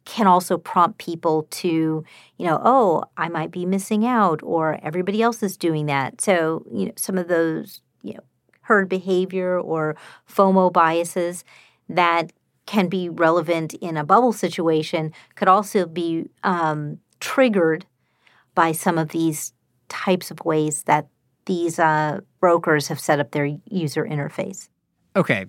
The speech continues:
Speaker 2: so to summarize, it's good for people to be able to participate in financial markets and to take some risk, because no risk, no reward.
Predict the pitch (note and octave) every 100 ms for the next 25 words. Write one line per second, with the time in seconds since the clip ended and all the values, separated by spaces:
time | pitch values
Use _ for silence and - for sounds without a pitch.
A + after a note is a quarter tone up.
0 | _ - G3 E3+ - F#3 - C4+ A3 D#3+
1 | C#3+ C3 A#2 - F3 E3 - D3+ C3+ F#3
2 | G#3 F3+ G3+ F#3+ F3 D#3+ C#3+ C#3 C3+ B2+
3 | - B2+ B2+ - A#2 B2 A2+ - A#2 A2
4 | G#2 A2 A2 G#2 G#2+ G2 F#2 G2+ - -
5 | F#3+ G#3+ F#3 - F3+ - E3 D3 A3+ A#2
6 | - - D3+ D#3 C3 C3 C#3 C3 B2+ -
7 | - B2+ A#2+ A2 A#2 F#3+ F3+ G#2 F#2